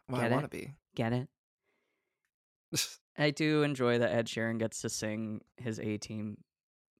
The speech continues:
Speaker 2: lick
Speaker 1: Oh, yeah, it's cute.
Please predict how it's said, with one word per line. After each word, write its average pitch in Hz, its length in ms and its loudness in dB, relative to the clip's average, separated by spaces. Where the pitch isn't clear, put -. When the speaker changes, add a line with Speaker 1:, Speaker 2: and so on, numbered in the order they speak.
Speaker 2:
lick 110 460 -2
Speaker 1:
Oh, 208 80 12
yeah, 190 160 12
it's 196 100 6
cute. 110 300 -4